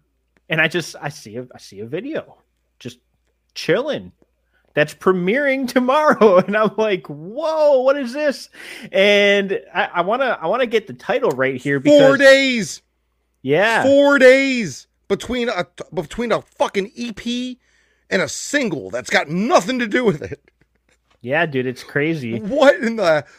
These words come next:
Speaker 2: somebody, yeah, somebody in scheduling needs to have the shit slapped out of 'em.
Speaker 1: Well, well, you wanna know what I find actually interesting about this,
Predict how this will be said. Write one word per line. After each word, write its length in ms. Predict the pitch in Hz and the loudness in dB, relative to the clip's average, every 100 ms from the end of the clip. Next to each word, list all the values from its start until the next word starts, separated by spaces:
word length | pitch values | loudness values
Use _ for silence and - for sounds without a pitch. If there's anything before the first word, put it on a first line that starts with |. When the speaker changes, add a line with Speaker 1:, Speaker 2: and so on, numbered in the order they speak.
| _ | _
Speaker 2:
somebody, 360 | - 254 247 | -2 -2 -2
yeah, 180 | 180 139 | -4 -6
somebody 360 | 117 214 233 208 | -6 -10 -8 -10
in 80 | 131 | -10
scheduling 580 | - 180 147 127 107 | -10 -8 -8 -10 -12
needs 200 | 101 120 | -10 -10
to 80 | 104 | -8
have 100 | 117 | -8
the 80 | 90 | -8
shit 340 | - - 170 | -12 -8 -8
slapped 340 | - 107 87 - | -8 -10 -10 -8
out 140 | 87 | -8
of 100 | 87 | -8
'em. 180 | 87 90 _ _ _ _ | -10 -12 _ _ _ _
Speaker 1:
Well, 140 | 147 - | -14 -10
well, 160 | 151 160 | -4 2
you 80 | |
wanna 160 | 196 240 | 2 4
know 80 | 208 | 4
what 100 | 180 | 4
I 80 | 170 | 4
find 260 | 165 151 | 0 0
actually 360 | 139 139 135 120 | -2 -4 -6 -10
interesting 420 | 175 156 - 123 | -10 -12 -12 -12
about 400 | 110 123 113 110 _ _ _ _ - | -8 -8 -8 -12 _ _ _ _ -10
this, 360 | 120 117 - | -8 -8 -16